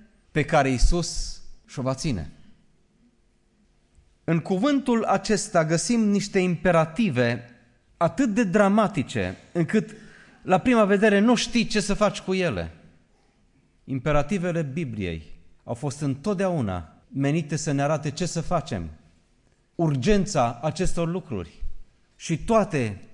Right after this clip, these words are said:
au un sens pozitiv. Pe ultima pagină a Scripturii găsim însă niște imperative care ne șochează.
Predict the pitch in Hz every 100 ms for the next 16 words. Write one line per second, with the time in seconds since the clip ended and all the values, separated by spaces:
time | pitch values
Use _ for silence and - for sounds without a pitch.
0 | - 165 165 143 156 143 - 165 151 -
1 | - - 131 131 135 101 78 - - -
2 | - _ _ _ _ _ _ _ _ _
3 | 151 196 277 240 254 214 214 220 202 147
4 | 135 117 110 101 - _ 175 - - 196
5 | - 175 101 82 - - - _ - _
6 | _ _ _ - 151 160 247 233 226 208
7 | 190 - 190 175 180 170 160 196 175 -
8 | 180 170 180 165 196 190 214 208 120 98